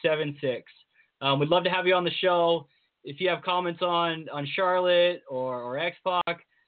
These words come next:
um, or any of the events that took place that we're gonna hit on a little bit later, feel free to give us a call. Um, but pretty excited about the show tonight, Mike. We, uh, some big things, you know, happened in the ring this last week.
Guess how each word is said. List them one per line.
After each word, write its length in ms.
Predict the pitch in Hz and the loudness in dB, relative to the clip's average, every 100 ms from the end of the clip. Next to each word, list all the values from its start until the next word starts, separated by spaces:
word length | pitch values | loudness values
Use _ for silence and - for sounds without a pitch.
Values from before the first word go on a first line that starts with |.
| _ | _
um, 260 | 135 135 135 | -2 -2 0
or 140 | 135 | 0
any 200 | 165 196 | 2 2
of 60 | 185 | 2
the 80 | 175 | 2
events 340 | 151 175 170 | 2 0 0
that 160 | 170 165 | -2 -2
took 200 | 175 - | -4 -2
place 220 | 165 151 | -2 0
that 80 | 160 | -2
we're 80 | 151 | -2
gonna 140 | 147 | -2
hit 160 | 160 165 | 0 2
on 160 | 160 | 0
a 40 | 156 | 0
little 200 | 151 151 | -2 -2
bit 120 | 151 | 0
later, 280 | 147 147 147 | 0 0 -2
feel 160 | 165 - | -4 -2
free 120 | 165 | -4
to 100 | 151 | -4
give 200 | 143 143 | -2 -2
us 80 | 139 | -4
a 60 | 135 | -8
call. 440 | - 139 127 117 _ _ _ | 0 2 2 0 _ _ _
Um, 380 | 135 135 131 139 | 0 2 2 0
but 220 | 143 160 147 | 0 0 0
pretty 160 | 254 | -2
excited 260 | 262 240 220 | 0 0 2
about 200 | 214 208 | 2 0
the 80 | 196 208 | -4 0
show 140 | 208 | 0
tonight, 260 | 190 185 175 | 2 0 0
Mike. 280 | 170 170 170 | 0 0 0
We, 420 | 170 160 151 - 117 139 - 165 | -2 -2 -4 -8 -12 -14 -12 -12
uh, 100 | 147 | -6
some 200 | 180 175 143 | -2 0 2
big 220 | 214 - | 0 0
things, 320 | 208 190 185 - - - | -2 -2 -4 -8 -20 -10
you 120 | 147 | -4
know, 100 | 147 | 0
happened 320 | 180 175 175 | 0 2 2
in 80 | 170 | 2
the 80 | 165 | 2
ring 200 | 170 160 | 0 0
this 140 | 147 | -2
last 300 | 160 151 147 | 0 0 0
week. 280 | 160 156 | -2 -2